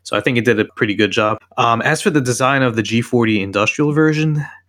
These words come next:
I think it looks better more in the animation style than the actual kit style. It doesn't really translate that well into the kit aesthetically, but functionality, like, the articulation is crazy on the kit. So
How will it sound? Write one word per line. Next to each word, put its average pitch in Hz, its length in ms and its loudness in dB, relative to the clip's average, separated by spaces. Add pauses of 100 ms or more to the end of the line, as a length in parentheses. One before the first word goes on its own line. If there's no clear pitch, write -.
(140)
I 143 100 0
think 208 160 -2
it 185 60 2
looks 143 180 2
better 135 400 2
more 123 420 4
in 117 380 -2 (400)
the 120 340 0
animation 113 540 0
style 120 380 0
than 113 160 0
the 110 140 0
actual 107 400 -2
kit - 200 -4
style. 123 400 0
It - 80 -4
doesn't 104 240 -2
really 107 220 2
translate 110 600 0 (140)
that 117 380 -2
well 110 180 0
into 113 180 -4
the 98 120 -10
kit - 360 -2 (100)
aesthetically, 127 640 0
but 110 320 -2 (360)
functionality, 110 1040 0
like, 95 320 -2
the 113 140 -2
articulation 110 680 0
is 90 100 -10
crazy 101 540 -2
on 104 160 -4
the 95 80 -4
kit. - 400 -6 (100)
So 95 460 -6